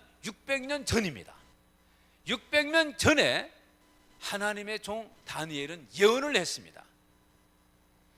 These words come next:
앞으로 메시아가 이 땅에 오십니다.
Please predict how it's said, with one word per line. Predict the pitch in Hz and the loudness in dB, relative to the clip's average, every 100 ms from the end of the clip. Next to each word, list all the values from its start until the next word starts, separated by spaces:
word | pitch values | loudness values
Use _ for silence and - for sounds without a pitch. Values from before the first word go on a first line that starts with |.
| _ _ _ _ | _ _ _ _
앞으로 | - 240 - 311 320 185 165 - - | 6 6 6 4 8 6 4 -6 0
메시아가 | 170 277 311 - 330 330 330 | 6 8 6 0 8 10 10
이 | 302 - | 6 6
땅에 | 294 285 | 4 6
오십니다. | 285 269 254 262 277 269 123 85 | 0 -2 -2 6 10 10 8 4